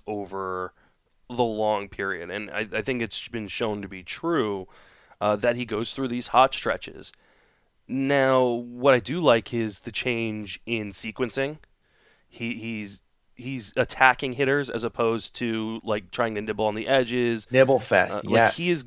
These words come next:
Speaker 1: he is attacking guys. I really like to see that. The last start was super impressive,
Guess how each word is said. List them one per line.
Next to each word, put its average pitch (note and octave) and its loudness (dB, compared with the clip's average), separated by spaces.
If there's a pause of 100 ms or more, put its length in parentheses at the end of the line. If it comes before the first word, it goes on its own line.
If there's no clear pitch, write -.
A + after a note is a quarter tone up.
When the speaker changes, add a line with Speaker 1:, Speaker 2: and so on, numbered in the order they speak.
Speaker 1:
he F3 -4
is D#3+ 2
attacking A#2 2
guys. G#2+ 2 (100)
I A2+ 4
really A#2 0
like B2 4
to A#2 -8
see G#2+ -8
that. G#2 2
The A2+ -2
last A#2 6
start C3 0
was A2 -6
super G#2+ -6
impressive, G#2 -2